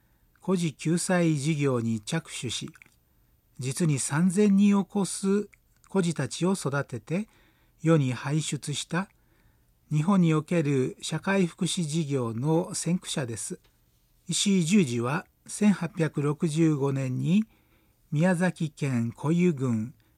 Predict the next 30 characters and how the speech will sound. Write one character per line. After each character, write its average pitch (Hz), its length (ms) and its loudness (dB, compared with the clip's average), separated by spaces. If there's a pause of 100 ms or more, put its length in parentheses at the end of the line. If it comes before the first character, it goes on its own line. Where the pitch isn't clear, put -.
神 165 380 2
江 160 80 4
村、 139 400 -2 (680)
後 147 260 -2
の 175 260 2
高 180 240 -2
鍋 202 280 2
町 147 340 0
の 156 320 0 (460)
下 165 160 -6
級 202 520 2
藩 190 280 0
士 - 160 -4
の 139 100 -2
家 151 240 0
に 127 340 0
生 143 60 -6
ま 123 140 -2
れ 117 100 -4
ま 113 100 -4
し - 120 -12
た。 107 220 -14 (760)
少 190 240 2
年 190 260 4
時 170 140 0
代 156 200 2
の 135 140 -2
十 165 220 2
二 123 160 -4
は、 151 240 -4